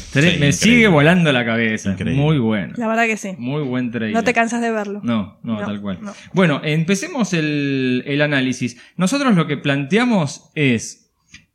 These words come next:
Speaker 1: en, en lugar de ir cuadro por cuadro, ¿sí? Que, mm, generalmente terminás a veces autoespoileándote la cuestión o descubriendo pequeños de-, detalles que quizá te los de-, querés dejar más para, para el momento en el cine.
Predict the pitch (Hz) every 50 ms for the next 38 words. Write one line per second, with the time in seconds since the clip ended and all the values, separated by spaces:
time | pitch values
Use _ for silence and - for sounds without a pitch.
0 | _ _ 143 143 143 - - 156 156 160 175 214 240 233 208 196 180 170 170 -
1 | 175 202 214 208 202 196 185 185 170 - 147 143 135 127 - - 175 190 180 156
2 | 131 123 120 120 120 120 131 147 170 180 170 165 160 - _ _ _ _ _ _
3 | _ - - - 151 170 180 - - 127 120 117 113 110 110 107 107 104 104 101
4 | 101 98 95 95 95 95 95 92 - _ _ - - - 151 156 170 185 190 208
5 | 220 208 165 170 160 156 151 - - - - - - 131 123 123 131 143 165 175
6 | 165 - - - - 117 127 160 - - 143 131 120 - - 127 113 - 123 110
7 | - - - 110 110 120 135 143 139 123 117 110 95 131 123 120 120 117 113 110
8 | 110 107 107 107 107 113 113 - 170 156 135 117 110 110 104 - - 117 120 135
9 | 143 147 139 - - 120 101 127 131 131 131 131 127 127 117 113 110 113 113 110
10 | 92 - - 120 113 104 - 139 139 131 - 127 123 123 - - _ _ - -
11 | _ _ - 113 104 101 110 131 135 131 123 110 107 113 - 107 110 113 110 -
12 | - 117 127 135 123 117 127 123 127 131 127 - 127 113 110 107 107 104 101 98
13 | 98 - 104 104 107 113 120 131 123 120 117 117 120 127 - - 160 139 127 139
14 | 160 170